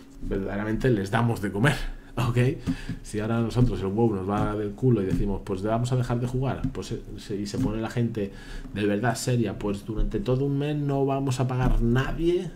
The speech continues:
los tres o los cuatro millones o los que seamos de jugadores del wow,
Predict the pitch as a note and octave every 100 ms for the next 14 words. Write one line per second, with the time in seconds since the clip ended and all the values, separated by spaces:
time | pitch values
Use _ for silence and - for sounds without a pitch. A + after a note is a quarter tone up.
0 | F2 G#2 A2 G#2+ - - A#2+ C#3 C3 A#2
1 | G#2 - C#3 C3+ B2+ A#2+ C3 B2+ A2 G#2
2 | G2+ G2+ - B2 C3 A#2+ A#2 - A#2+ A#2
3 | G#2 G#2 A2+ C3+